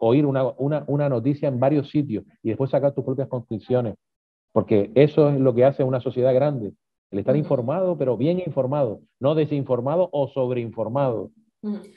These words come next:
Speaker 1: Y yo
Speaker 2: Una
Speaker 1: creo que
Speaker 2: sociedad
Speaker 1: eso
Speaker 2: culta, sobre todo, que tenga unos cimientos como para saber,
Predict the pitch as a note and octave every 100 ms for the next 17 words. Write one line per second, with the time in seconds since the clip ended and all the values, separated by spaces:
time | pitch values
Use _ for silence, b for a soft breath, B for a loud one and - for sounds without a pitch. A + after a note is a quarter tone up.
0 | B - A2 C3+ D#3 D3+ D#3 C#3+ - D#3+
1 | D#4 F4 - G#3+ G#3 F#3+ F#3 G3+ A#3+ C4
2 | B3+ C#4 D4+ D4 C4+ - - A3+ G3+ G#3+
3 | C#4 C#4+ C4+ C#4 C#4 G#3+ G3 F#3 E3+ E3+
4 | D#3 E3+